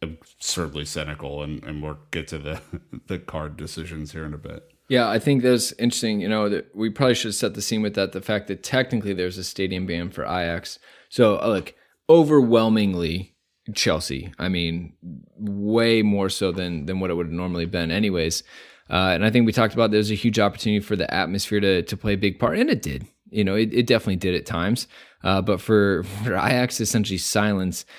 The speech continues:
Speaker 2: an entire stadium of Chelsea fans, to your point, Nick, is no small feat. Um, they are efficient. They are tricky, uh, and they're obnoxious to play against. It's almost like a great thing to get them in the group stage so you don't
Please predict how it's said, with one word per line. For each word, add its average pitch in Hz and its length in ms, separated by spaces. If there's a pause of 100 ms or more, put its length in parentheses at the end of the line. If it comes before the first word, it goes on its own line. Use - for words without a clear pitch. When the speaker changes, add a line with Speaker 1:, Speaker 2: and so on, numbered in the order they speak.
(160)
Speaker 2:
an 98 100
entire 104 400
stadium 101 360
of 85 40
Chelsea 95 360
fans, 87 440
to - 100
your 87 60
point, 85 260
Nick, 85 220
is 87 200
no 131 260
small 110 420
feat. - 520 (500)
Um, 85 600
they 113 220
are 113 120
efficient. 110 720
They 107 220
are 90 280
tricky, 123 760 (400)
uh, 85 240
and 95 100
they're 95 160
obnoxious 95 580
to 92 120
play 87 240
against. 87 600
It's 95 220
almost 117 320
like 101 140
a 98 60
great 92 340
thing 95 200
to 92 60
get 110 200
them 98 120
in 90 80
the 85 60
group 87 300
stage 95 280
so 101 80
you 92 60
don't 90 80